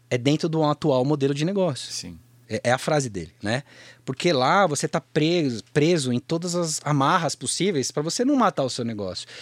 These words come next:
Speaker 1: E aí tem o quê? Tem uma Kodak que não deixa a gente mentir e várias outras. Xerox que inventou o, o mouse. Eu posso ficar aqui falando um monte. E, e o, e o professor Clayton, ele, o Clayton Christensen, ele,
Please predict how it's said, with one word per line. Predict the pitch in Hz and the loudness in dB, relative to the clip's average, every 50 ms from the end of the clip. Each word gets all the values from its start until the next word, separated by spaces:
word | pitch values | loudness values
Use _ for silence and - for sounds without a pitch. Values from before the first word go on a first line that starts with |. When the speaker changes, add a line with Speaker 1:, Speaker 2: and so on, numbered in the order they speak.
| - - | -12 -4
Speaker 1:
E | - 202 | 0 2
aí | 170 151 160 | 2 2 2
tem | - 180 185 | 2 2 0
o | 170 | 0
quê? | 147 - 120 95 | 0 0 -2 -2
Tem | - 113 113 | -2 -2 -2
uma | 120 113 | -2 -2
Kodak | - 190 185 170 151 135 - - | -2 -2 0 2 0 0 -2 -4
que | - 160 | -6 -4
não | 170 | -2
deixa | 147 139 131 139 | -2 -2 -2 -2
a | 131 | -2
gente | 127 117 139 | -4 -4 -2
mentir | 165 254 277 - - - 135 151 143 104 110 | -2 -4 -2 -2 -2 -2 0 0 0 -2 -4
e | |
várias | 117 127 127 117 113 113 123 131 156 160 143 120 104 | -6 -6 -8 -6 -2 0 2 2 2 2 0 0 -2
outras. | 104 90 - - - - - - - - - | -6 -8 -10 -12 -18 -20 -20 -20 -20 -20 -14
Xerox | - - - 131 113 117 - - | -6 -2 0 2 2 0 -2 -4
que | - 110 | -8 -8
inventou | 98 104 104 - 113 98 104 113 | -8 -8 -8 -6 -6 -6 -6 -6
o, | 110 98 85 - - - _ - | -8 -8 -12 -14 -20 -20 _ -8
o | 170 | -4
mouse. | 180 139 113 117 139 147 127 107 90 82 90 92 113 120 113 | 0 2 2 2 2 2 0 -2 -4 -6 -10 -12 -14 -14 -12
Eu | 104 113 113 - | -10 -10 -8 -4
posso | - 139 139 - | -2 -2 -2 -2
ficar | - - 156 | 0 -2 0
aqui | - - 147 | 0 -2 -4
falando | - 135 139 151 | -4 -2 -2 0
um | 175 175 | 0 0
monte. | 135 104 98 101 - - - - - - - - - - _ - | 0 -2 -4 -6 -10 -12 -14 -16 -20 -20 -20 -20 -20 -20 _ -8
E, | 101 107 110 - - | -4 -4 -4 -4 -4
e | 113 107 113 | -4 -2 -2
o, | 120 113 | -2 -4
e | - 113 110 110 | -4 -4 -4 -2
o | 113 110 | -2 -4
professor | 104 - 123 - 131 123 - - 123 120 117 113 110 | -4 -6 -6 -4 -4 -4 -2 -2 -2 0 0 -2 -4
Clayton, | - - 117 123 127 123 - 156 156 156 123 | -4 -2 0 0 0 0 0 0 0 0 -2
ele, | 143 139 147 160 - - | 0 0 0 -2 -2 -4
o | - 107 101 | -8 -10 -8
Clayton | - - 113 - 120 117 | -6 -4 -4 -4 -4 -4
Christensen, | - 120 120 - 151 - 170 170 | -4 -4 -4 -4 -6 -6 -6 -6
ele, | 190 208 | -6 -6